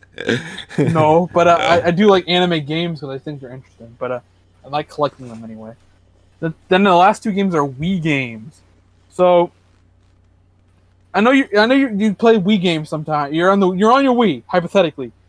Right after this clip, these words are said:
Speaker 2: and you're like, "Hey, I want a fighting game where it has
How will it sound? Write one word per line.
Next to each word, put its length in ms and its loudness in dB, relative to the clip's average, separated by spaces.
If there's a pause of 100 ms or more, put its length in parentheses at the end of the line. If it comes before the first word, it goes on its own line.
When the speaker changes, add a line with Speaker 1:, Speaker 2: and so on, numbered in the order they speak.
(140)
Speaker 2:
and 100 -10
you're 120 -2
like, 320 4 (540)
"Hey, 400 2
I 180 4
want 220 4
a 20 0
fighting 480 2
game 520 -8 (560)
where 440 0
it 80 -2
has 200 2